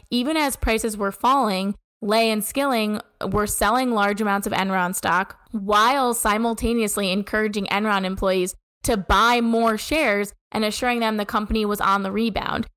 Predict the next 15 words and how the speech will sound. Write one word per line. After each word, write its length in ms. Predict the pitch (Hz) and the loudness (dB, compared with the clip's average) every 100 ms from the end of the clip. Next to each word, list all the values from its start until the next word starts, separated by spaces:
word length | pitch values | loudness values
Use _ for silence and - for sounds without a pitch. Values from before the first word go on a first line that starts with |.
| _ - | _ -6
So, 140 | 233 | -2
like, 220 | 226 220 | 0 -2
employees 500 | 214 208 233 254 262 | -6 -4 -2 -2 -2
saw, 380 | 262 220 214 - | 0 0 2 0
like, 160 | - 202 - | -2 -6 -2
all 200 | 196 220 | 0 2
of 40 | |
their 160 | 240 233 | 0 0
retirement 540 | 226 214 202 196 180 | -2 -2 -2 -2 -2
savings 380 | - 196 196 196 | -2 0 0 -2
accounts, 340 | 196 196 190 | -2 -2 -2
like, 140 | 196 - | -4 -4
completely 800 | 220 208 - 226 240 240 226 220 | -4 -2 -2 0 -2 -2 -2 0
wiped 380 | 202 196 196 | 0 0 -2
out 320 | 196 180 170 | -2 0 0